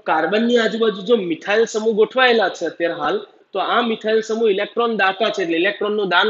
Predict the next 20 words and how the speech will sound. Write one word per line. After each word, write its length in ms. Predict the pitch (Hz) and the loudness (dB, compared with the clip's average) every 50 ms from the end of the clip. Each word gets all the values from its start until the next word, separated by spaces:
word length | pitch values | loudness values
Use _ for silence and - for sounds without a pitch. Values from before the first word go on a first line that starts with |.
| 196 | 0
કરશે. 240 | 226 220 - - 302 311 _ _ _ _ _ _ _ _ _ _ _ _ _ _ _ _ _ _ - | -2 -4 -4 -6 -10 -10 _ _ _ _ _ _ _ _ _ _ _ _ _ _ _ _ _ _ -4
ઇલેક્ટ્રોનનું 680 | 165 180 214 233 226 - 226 226 226 226 233 240 226 196 | -2 0 0 0 -2 0 -2 -2 0 0 -2 -2 0 0
દાન 140 | 196 196 214 220 208 | -2 -2 -2 -2 -4
કરે 160 | 226 233 240 226 233 | -4 -4 -4 -4 -4
તો 60 | 226 202 | -4 -4
આના 240 | 180 180 214 220 208 | -2 -2 -2 -4 -4
ઉપર 200 | 208 - 220 226 220 208 - 175 | -4 -2 -2 -2 -2 -2 -4 -2
ઇલેક્ટ્રોનની 580 | 185 208 220 220 - - 226 220 220 226 233 208 160 - | 0 0 -2 -2 -2 -2 -2 -2 0 -2 -4 -4 -4 -4
ઘનતા 360 | 170 170 175 - 214 208 214 - 180 | -4 -4 -2 0 2 2 2 2 2
વધે. 240 | 202 - 202 175 - - - - _ _ _ - 165 | 0 2 2 2 0 0 -8 -16 _ _ _ -4 -2
ઇલેક્ટ્રોન 420 | 170 185 202 202 - - 214 220 220 214 - | 0 0 0 -2 -2 -4 -4 -4 -4 -4 -4
થોડો 240 | 185 175 175 208 180 170 | -2 0 2 2 2 2
ઘણો 200 | 190 208 208 202 | 2 2 2 2
આવે 120 | 202 214 220 - | 2 0 -2 -4
તો 60 | 208 | -4
આનો 120 | 208 208 190 156 | -4 -4 -2 0
ધન 160 | 175 180 180 175 180 | 0 0 2 0 -2
વીજભાર 260 | 156 165 175 214 226 226 | -2 0 0 0 2 2
શું 100 | 226 190 | 0 -2
થવાનો? 300 | 208 208 208 196 175 156 | 0 2 2 2 2 0